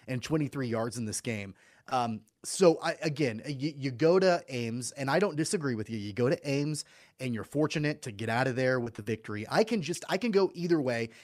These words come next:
In fact, I could go both ways, that it was both gritty and ugly at the same time. But you know what? For a team to win the Big Twelve, like a Kansas State, you gotta have victories like that. You can't, you can't have it be, you know, ballet every time. You gotta have a dogfight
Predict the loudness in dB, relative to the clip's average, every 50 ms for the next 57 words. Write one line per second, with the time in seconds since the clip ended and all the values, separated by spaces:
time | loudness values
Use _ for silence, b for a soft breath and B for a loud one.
0 | B B -2 -2 0 0 -2 -4 -2 0 2 2 2 2 2 4 4 4 4 2
1 | -2 -6 -6 -6 -8 -10 -12 -14 b b b b -4 -4 -4 -4 -8 -4 0 0
2 | 0 0 0 -6 -6 -4 -2 -2 -2 -2 -4 -6 -4 -2 -2 -2 -2 -4 -6 -4
3 | -6 -6 -2 -2 -2 -2 -2 -4 -6 -6 -6 -6 -6 -4 -2 -2 -4 -4 -6 -4
4 | -4 -2 -2 -2 -4 -6 B B B B B 2 2 2 4 4 6 6 6 6
5 | 6 4 4 2 -2 _ -20 -18 -6 -2 0 0 0 0 -2 -6 -8 -8 -6 -4
6 | -4 -4 -4 -4 -4 -4 0 0 0 0 0 -2 -2 -2 -4 -4 -4 -10 -6 -2
7 | 0 0 0 -2 -4 -8 -12 b b b b b b b b b _ _ _ -6
8 | 0 0 0 0 0 -6 -4 -2 -2 -2 -2 -2 -4 -6 -2 0 0 0 0 -4
9 | -10 -10 -6 -2 0 2 2 2 0 -2 -4 -4 -4 -4 -4 -4 -6 -4 -6 -8
10 | -8 -6 -6 -4 -2 -2 -2 -2 -2 -2 -2 -2 -6 -10 -14 -10 -4 -2 -2 -2
11 | -2 B B B B B -10 -8 -6 0 0 0 0 0 0 0 0 0 -2 -4
12 | -4 -4 -2 -2 0 0 -2 -4 B B B B B B -4 -2 -2 -2 0 2
13 | 2 2 4 4 6 6 6 6 4 2 0 -4 -8 -8 -8 -6 -6 -4 -4 -4
14 | -2 0 0 0 0 0 -2 -4 -4 -4 -2 0 2 4 4 2 0 -2 -4 -4
15 | -4 -4 -10 -14